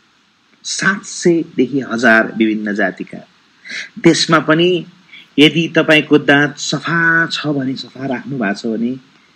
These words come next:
एउटा दाँतमै मात्र एक हज-, दस हजारदेखि एक लाखसम्म बसेका हुन्छन्। र यदि फोहोर छ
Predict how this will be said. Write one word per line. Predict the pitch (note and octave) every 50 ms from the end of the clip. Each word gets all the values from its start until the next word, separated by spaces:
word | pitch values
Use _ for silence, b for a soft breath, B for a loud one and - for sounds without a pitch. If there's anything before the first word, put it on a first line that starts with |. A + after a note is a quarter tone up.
| b b b b _ _ _ _ _ _ -
एउटा | C3+ C#3+ D3+ F3 G3 G3+ G3 G3
दाँतमै | E3 E3 D#3+ E3 - D#3+ E3+ E3 E3
मात्र | D#3+ D3+ C#3+ D3 D3 - F3+ G3 G3 F#3+ - _ _ _ _ _ _ _ - C#3+
एक | D#3 E3 - - -
हज-, | - C3 A#2+ - B2 - - -
दस | A2+ C#3 D3+ D3+ - -
हजारदेखि | C#3+ C#3+ C3 B2+ D3 D3+ D3+ D#3+ C#3+ B2+ C3 B2 - - D3+ C3+ A#2 -
एक | C3 C3+ C3 - - -
लाखसम्म | A#2 A#2+ A2 G#2 B2+ C3+ - - - - - G#2 F#2 F2+ E2+ E2+
बसेका | D#2+ - - - - -
हुन्छन्। | - - - - - - E2 - - _ _ _ _ B B B B B B B B -
र | A#2 A#2+
यदि | A#2+ B2+ C3 B2+ C#3+ B2+ A2 G2 B B B B _ _ _ _ _
फोहोर | - - - - B2 B2 C3 C3+ C#3+ D#3 D#3 D3
छ | - - -